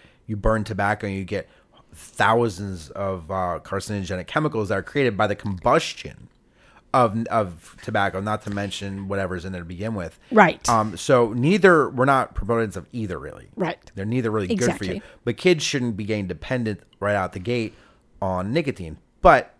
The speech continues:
Speaker 1: let's look at greed again. We can kind of parallel this to the big
Speaker 2: Oh,
Speaker 1: pharma
Speaker 2: yeah.
Speaker 1: situation. So it's like you get a bunch of kids hooked on vapor products because cigarettes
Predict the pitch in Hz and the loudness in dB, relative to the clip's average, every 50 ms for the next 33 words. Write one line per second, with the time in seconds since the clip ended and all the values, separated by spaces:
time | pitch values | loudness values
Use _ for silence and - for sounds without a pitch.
0 | - 117 117 131 131 - - - 98 98 92 - - 107 107 - - - - 110 | -6 -2 0 0 0 -2 -4 -4 -2 -2 -2 0 0 0 0 -2 -4 -10 -12 -8
1 | 98 101 120 139 143 110 101 90 85 87 82 82 82 87 90 - - 101 95 92 | -4 -4 -2 -2 -2 -2 -2 -4 -4 -6 -6 -6 -8 -8 -10 -8 -8 -8 -8 -8
2 | 90 82 - - - - 101 95 - - - 117 110 101 98 95 90 95 90 87 | -10 -12 -14 -12 -8 -6 -6 -6 -6 -4 -4 -2 -2 0 0 -2 -2 -4 -6 -8
3 | - - - 92 90 90 85 87 - 330 349 392 427 440 508 494 480 494 508 453 | -10 -12 -12 -10 -10 -10 -6 0 4 4 6 8 8 10 10 10 10 8 8 4
4 | - - - - 98 95 - - 202 - - - 110 107 104 - - 117 110 - | 4 2 0 -2 -4 -4 -4 -6 -8 -6 -2 0 0 0 0 -2 -2 -4 -4 -4
5 | - - - - - - - 127 120 131 139 147 139 151 151 143 - 147 139 - | -8 -20 -20 -20 -16 -6 -2 0 4 4 6 6 8 6 6 6 4 0 -4 -2
6 | - 160 151 135 120 110 - - _ _ _ _ _ - 139 139 - - 120 110 | 0 0 2 2 0 -2 -6 -16 _ _ _ _ _ 2 2 2 4 2 0 0
7 | 107 101 101 143 170 175 170 - 117 113 110 107 104 107 110 - - _ _ - | 0 2 4 4 4 4 4 2 0 0 0 0 -2 -6 -10 -16 -20 _ _ -4
8 | - 110 101 98 95 101 101 101 - - - 123 107 - 113 110 107 95 - - | 0 2 4 4 4 2 0 -2 -6 -8 -8 -4 -2 0 2 0 0 -2 -6 -14
9 | - - _ _ - - - - 170 156 135 123 113 110 - - | -20 -20 _ _ -14 -4 0 2 4 6 6 6 6 4 2 -2